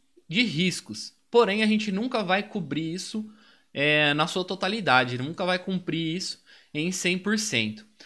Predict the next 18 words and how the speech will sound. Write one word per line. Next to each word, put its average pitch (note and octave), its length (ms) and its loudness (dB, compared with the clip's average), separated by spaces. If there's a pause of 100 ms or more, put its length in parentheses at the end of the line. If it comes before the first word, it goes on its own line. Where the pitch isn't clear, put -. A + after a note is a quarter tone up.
(160)
Por B3 160 4
isso, A#3 220 2
a - 20 2
gente G#3+ 180 0
precisa G3+ 640 -4 (320)
ter F#3+ 320 0
planos G#3+ 360 0
de G3+ 120 -2
contingência G#3 1120 -2 (300)
pra F3+ 380 6
que E3 160 -4
a D#3+ 40 0
gente F#3 300 -4
possa D#3+ 760 0 (200)
retornar F3+ 760 -2
esse C#4 240 -6
sistema E3+ 720 -6 (320)
funcional D3+ 960 0